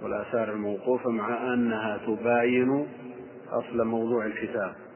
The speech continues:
نعم، أصل موضوع الكتاب في الأحاديث المرفوعة،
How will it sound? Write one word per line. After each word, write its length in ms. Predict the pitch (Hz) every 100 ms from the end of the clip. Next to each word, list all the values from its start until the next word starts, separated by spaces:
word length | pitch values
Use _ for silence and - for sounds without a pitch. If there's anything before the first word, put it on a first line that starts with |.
| 127
نعم، 240 | 120 101
أصل 340 | - 127 - 110
موضوع 380 | 107 107 120
الكتاب 640 | 107 - 104 110 127 156 - - - - - -
في 60 | 110
الأحاديث 720 | 110 104 113 107 101 120 156 - - - -
المرفوعة، 800 | 117 113 110 101 123 113 98